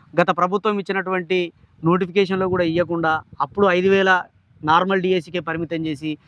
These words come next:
స్పెషల్ ఎడ్యుకేషన్ టీచర్లకు సంబంధించినటువంటి పదిహేను వందల పోస్టులకు సంబంధించి గత ప్రభుత్వం నిర్ణయం తీసుకోలేదు.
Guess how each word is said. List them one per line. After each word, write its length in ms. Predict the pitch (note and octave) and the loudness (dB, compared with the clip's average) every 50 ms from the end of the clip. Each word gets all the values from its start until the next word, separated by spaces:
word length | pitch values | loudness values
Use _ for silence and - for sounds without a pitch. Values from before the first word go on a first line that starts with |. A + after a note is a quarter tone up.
| _ | _
స్పెషల్ 440 | - - - F#3+ F#3+ - A3 A3 A3+ - | -20 -2 0 2 2 2 0 -2 -2 -4
ఎడ్యుకేషన్ 540 | F#3 F#3+ F3 F3+ E3+ G3+ G3+ F3 G3+ G3+ F#3 | -8 -10 -10 -2 0 0 0 0 -2 -4 -6
టీచర్లకు 540 | D#3 - F#3 F3+ - F#3+ F3 E3+ F3+ D#3+ - | -4 -6 -6 -4 -4 -4 -4 -4 -4 -6 -6
సంబంధించినటువంటి 1120 | - F3+ E3+ E3+ E3+ E3+ E3+ E3+ E3+ D#3 E3 D#3+ D#3 D3+ D#3 D#3 D#3 D3+ D#3+ D#3+ D#3 D3 - _ _ _ _ - | -8 -8 -6 -6 -6 -6 -6 -8 -6 -6 -6 -6 -6 -6 -8 -8 -8 -6 -6 -6 -6 -6 -10 _ _ _ _ -4
పదిహేను 380 | D#3+ E3 F3+ F3 G3+ G#3+ G#3+ G#3+ | 0 2 2 4 4 4 2 2
వందల 220 | G3+ G3+ G3+ F#3+ | 2 2 2 0
పోస్టులకు 440 | F3+ D3 - F3 F3 - F#3 F3 D3+ | -2 -2 -4 -6 -6 -4 -6 -8 -6
సంబంధించి 520 | D#3+ D#3+ E3 E3 E3 E3 D#3+ D#3 D3 D#3+ C#3+ | -6 -8 -8 -6 -8 -8 -8 -8 -10 -8 -8
గత 60 | D3+ - | -6 -6
ప్రభుత్వం 540 | E3 D3+ E3+ E3+ E3+ E3+ E3 F3+ F3+ F3 | -6 -6 -4 -6 -6 -6 -6 -6 -4 -4
నిర్ణయం 320 | E3+ E3 D#3 E3+ E3+ E3+ E3+ | -2 -2 -2 -2 -2 -2 -2
తీసుకోలేదు. 520 | E3+ D#3+ - - F3 F3 F3 F3 G#3+ A3 | -4 -6 -6 -4 -4 -2 -2 -2 -4 -6